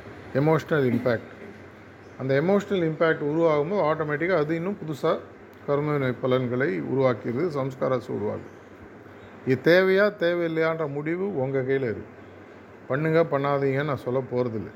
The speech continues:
ஏன்னா அது உங்களுக்கு ஒரு மனசுல இவ்வளோ தூரம் வந்துட்டு அது வேற ஒரு குற்ற உணர்வோட நீங்க போக வேணாம். So முக்கியமான விஷயம் எது சுதந்திரம், சுதந்திரம் எனக்கு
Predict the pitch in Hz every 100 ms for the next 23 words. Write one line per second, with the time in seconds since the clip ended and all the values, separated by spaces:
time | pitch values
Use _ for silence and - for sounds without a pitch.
0 | - 113 131 113 92 95 - - - -
1 | - - - - - - - - - -
2 | 135 139 139 139 131 135 156 - 151 139
3 | 135 143 139 151 139 139 139 123 139 143
4 | 139 123 110 131 151 139 127 123 123 131
5 | 127 113 107 123 117 101 90 - - -
6 | - - - - - - - - 143 143
7 | 190 196 202 190 147 170 185 160 147 175
8 | 175 151 165 165 147 190 - - - -
9 | 143 156 160 156 147 123 117